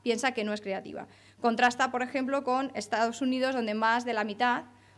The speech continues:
o cinco de cada diez, piensan que son muy creativos, y probablemente los españoles seamos más. Pero bueno, esto podríamos discutirlo luego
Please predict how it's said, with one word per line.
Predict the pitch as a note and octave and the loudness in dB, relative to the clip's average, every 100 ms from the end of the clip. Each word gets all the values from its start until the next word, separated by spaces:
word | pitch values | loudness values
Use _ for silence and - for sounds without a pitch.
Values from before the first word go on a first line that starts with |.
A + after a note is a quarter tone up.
| - | -8
o | G3 | -4
cinco | A#3+ A#3 A#3 | 0 2 2
de | A3+ | 2
cada | A3+ G#3+ | 2 2
diez, | A3 A#3 | 0 -2
piensan | A#3+ A3 A#3 | -2 -2 -2
que | A3 | -2
son | A3+ A3+ | -4 0
muy | A3+ A#3+ | 2 2
creativos, | G3+ G3+ G3+ G#3 F#3+ | 0 -6 -6 -8 -8
y | |
probablemente | G3+ A3+ B3+ C#4+ C4+ C4+ | -2 0 2 2 0 0
los | D4 C#4+ | -2 -4
españoles | A#3+ G#3+ G#3+ G#3+ A#3+ | -6 -4 -4 -6 -6
seamos | G3+ F#3+ F#3 | -6 -6 -10
más. | F#3 - | -14 -18
Pero | - G#3 | -14 -8
bueno, | G3+ G3 G3+ | -6 -4 -6
esto | G#3 A#3+ | -4 -2
podríamos | A3+ G#3+ A3 A#3 | -2 0 0 0
discutirlo | G#3 - G3+ G#3+ G#3+ | -4 -6 -6 -2 0
luego | G#3 G3 A3+ | 0 -2 -6